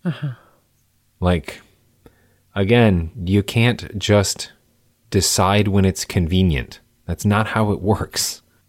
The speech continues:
Speaker 2: It's not how it works with religion. It's not how it works with the Constitution. You can't just pick.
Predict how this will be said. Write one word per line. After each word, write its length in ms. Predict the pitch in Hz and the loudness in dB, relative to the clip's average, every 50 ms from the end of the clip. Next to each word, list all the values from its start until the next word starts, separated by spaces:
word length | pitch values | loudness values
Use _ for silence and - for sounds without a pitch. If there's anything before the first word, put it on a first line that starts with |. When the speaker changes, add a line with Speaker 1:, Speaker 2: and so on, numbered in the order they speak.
| _ _ | _ _
Speaker 2:
It's 160 | - 110 98 - | -4 -2 0 2
not 160 | 110 104 104 | 2 2 4
how 180 | 117 110 104 | 4 4 2
it 60 | 101 87 | 4 4
works 320 | 101 101 92 - - - | 2 2 2 0 -4 -4
with 400 | 104 98 98 87 78 - - - | 0 2 2 2 2 0 -8 -16
religion. 520 | - 98 87 82 87 98 104 107 113 107 101 | -8 -4 -2 0 2 2 4 4 4 2 2
It's 140 | 95 - - | 2 0 0
not 140 | 98 87 | 0 0
how 120 | 90 87 87 | 2 0 0
it 40 | 85 | 0
works 200 | 87 82 - - | -2 -4 -6 -6
with 60 | 87 | -8
the 60 | - | -4
Constitution. 680 | - 98 90 85 - - - - 110 107 - - 76 76 | -2 -2 -2 -2 -4 -6 -4 -2 -2 -2 -2 -2 -2 -2
You 100 | 78 76 | -4 -4
can't 300 | - - 107 104 - 95 | -4 -4 -4 -4 -4 -4
just 320 | - - 98 - - _ | -2 -2 -2 -2 -4 _
pick. 400 | - - - 107 - - - - | -10 -4 -2 -2 -2 -2 -8 -16